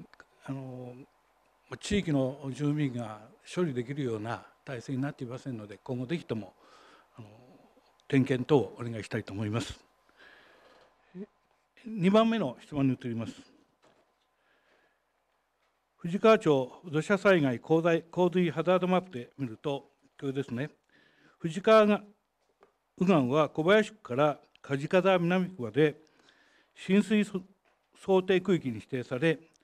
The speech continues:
二千年に一度の想定最大規模の洪水が発生すれば、二階屋根以上が浸水することが想定され、早期避難が必要な区域になっています。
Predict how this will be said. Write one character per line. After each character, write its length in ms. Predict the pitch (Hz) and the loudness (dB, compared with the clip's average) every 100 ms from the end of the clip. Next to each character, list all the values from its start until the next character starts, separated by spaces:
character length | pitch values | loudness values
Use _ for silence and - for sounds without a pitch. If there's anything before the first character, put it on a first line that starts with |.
| _ _ _ _ _ | _ _ _ _ _
二 140 | 151 151 | 0 4
千 260 | 202 214 | 6 6
年 200 | 214 202 | 6 6
に 220 | 202 185 | 4 2
一 140 | 165 202 | 0 0
度 140 | 196 | 2
の 360 | 165 131 143 208 _ _ _ _ _ - | 4 2 0 -4 _ _ _ _ _ -16
想 260 | - 185 | 0 0
定 160 | 185 185 | 2 0
最 220 | 185 175 | 0 0
大 160 | 185 185 | 0 0
規 100 | 180 | -2
模 140 | 139 | 0
の 160 | 143 147 | 0 2
洪 240 | 143 139 | 0 0
水 160 | 139 135 | -2 -4
が 140 | 139 | -4
発 160 | 123 - | -6 -8
生 80 | 139 | -8
す 120 | 131 | -6
れ 120 | 123 | -4
ば、 260 | 139 143 - _ _ - - _ _ | 0 0 -2 _ _ -20 -20 _ _
二 140 | 165 151 | -8 4
階 240 | 202 208 | 6 8
屋 100 | 214 | 6
根 220 | 208 202 208 | 6 2 -2
以 80 | 190 | 2
上 180 | 175 | 2
が 220 | 131 196 - | 4 0 -2
浸 240 | - 143 | -4 -4
水 220 | 139 139 | -4 -8
す 160 | 135 - | -8 -12
る 60 | 131 | -10
こ 120 | 135 | -4
と 80 | 214 | -2
が 100 | 190 | -2
想 200 | 135 120 | -4 -8
定 120 | 117 | -8
さ 120 | - | -2
れ、 200 | 139 160 - _ _ - _ _ | 2 0 -2 _ _ -20 _ _
早 280 | _ - 220 | _ 4 4
期 140 | 214 165 | 4 -6
避 120 | 156 | -2
難 220 | 135 117 | -2 2
が 200 | 165 214 - _ _ | 2 2 -2 _ _
必 220 | _ - | _ -4
要 80 | 160 | 2
な 100 | 147 | 2
区 140 | - 131 | 0 -4
域 160 | - | 2
に 80 | 190 | 2
な 120 | 147 | 2
っ 20 | |
て 160 | - 110 | 0 -12
い 20 | |
ま 140 | 107 | -12
す。 60 | 123 | -12